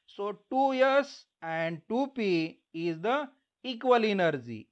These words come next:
in atom. Those are the single electron.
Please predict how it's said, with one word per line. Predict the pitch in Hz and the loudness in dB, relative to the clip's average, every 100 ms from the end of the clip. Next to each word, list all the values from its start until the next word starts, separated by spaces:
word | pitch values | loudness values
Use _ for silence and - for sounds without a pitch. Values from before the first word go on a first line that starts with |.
| - | -8
in | 233 294 320 - _ _ _ _ _ _ _ - | -2 -2 -4 -10 _ _ _ _ _ _ _ -4
atom. | 165 185 214 196 147 113 - - | -2 2 4 4 2 -6 -14 -6
Those | 175 196 | -2 0
are | 202 196 196 | 0 0 0
the | 226 294 311 _ _ _ _ | -2 -4 -6 _ _ _ _
single | - 233 240 226 185 | -12 -8 0 2 2
electron. | 160 135 - - - | 0 -4 -8 -16 -18